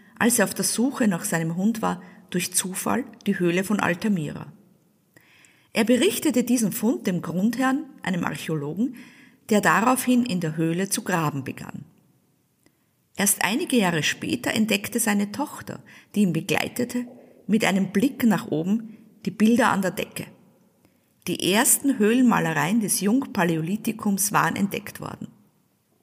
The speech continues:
Die Echtheit dieser Bilder wurde anfangs angezweifelt.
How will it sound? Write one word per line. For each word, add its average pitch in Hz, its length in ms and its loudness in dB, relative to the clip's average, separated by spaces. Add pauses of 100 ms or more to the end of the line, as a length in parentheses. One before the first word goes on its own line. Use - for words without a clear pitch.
(880)
Die - 100 0
Echtheit - 480 0
dieser 190 200 2
Bilder 196 460 0 (300)
wurde 196 260 2
anfangs 202 460 0
angezweifelt. - 760 -4